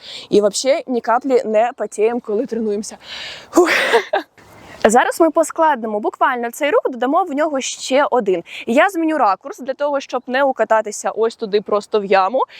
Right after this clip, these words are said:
Якщо ви теж цього хочете, будь ласка, ставте лайк. Якщо ви хочете, щоб я все ж таки укаталась в яму, напишіть, будь ласка, коментар під цим відео і просуньте його таким чином.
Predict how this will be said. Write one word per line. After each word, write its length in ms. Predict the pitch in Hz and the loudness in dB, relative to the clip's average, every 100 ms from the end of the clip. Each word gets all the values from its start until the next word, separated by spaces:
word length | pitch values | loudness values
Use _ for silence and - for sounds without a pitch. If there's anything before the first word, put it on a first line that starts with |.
| - - | -16 -2
Якщо 320 | 254 - 285 | -2 0 0
ви 100 | 247 | 0
теж 200 | 240 233 | -4 -2
цього 200 | 233 220 | 0 0
хочете, 380 | - 415 392 277 | 0 -2 -2 0
будь 140 | 226 | 2
ласка, 280 | 233 254 240 | 0 0 -6
ставте 320 | - 220 - | -2 -2 0
лайк. 240 | 220 262 339 | 0 0 -2
Якщо 260 | 285 269 | -8 -4
ви 80 | 233 | -2
хочете, 300 | 247 240 220 | -2 -4 -6
щоб 140 | 226 214 | -4 2
я 80 | 214 | 0
все 180 | - | 0
ж 80 | 220 | -6
таки 160 | 240 214 | -2 0
укаталась 440 | 214 202 202 - | 0 2 2 2
в 20 | |
яму, 220 | 233 339 294 | 0 2 0
напишіть, 340 | 269 285 269 | -2 -4 -4
будь 140 | 233 | 2
ласка, 220 | 247 269 240 | 0 0 -4
коментар 440 | 269 269 247 240 | 0 2 2 0
під 180 | - 233 | -4 -6
цим 180 | 262 254 | -4 -2
відео 300 | 349 359 359 - - - | 0 0 -2 -6 -10 -4
і 60 | |
просуньте 520 | 254 262 - 320 349 | 0 0 0 -2 -2
його 220 | 262 240 247 | 0 0 0
таким 300 | 247 254 240 | -2 -4 -4
чином. 300 | - 185 | -2 -2